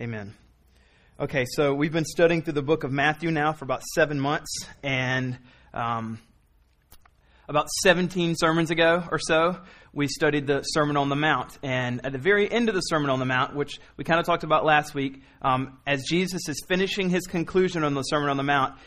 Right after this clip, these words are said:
he really kinda presses the gas pedal pretty hard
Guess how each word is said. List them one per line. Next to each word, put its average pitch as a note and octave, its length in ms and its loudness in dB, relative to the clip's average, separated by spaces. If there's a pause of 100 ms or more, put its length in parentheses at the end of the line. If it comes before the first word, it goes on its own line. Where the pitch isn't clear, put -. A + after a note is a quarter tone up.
(140)
he D3 120 0
really F3 240 4
kinda E3+ 260 2
presses F#3 440 0
the E3+ 120 -2
gas E3+ 320 2
pedal C#3 300 2
pretty D3 240 -2
hard D3 420 6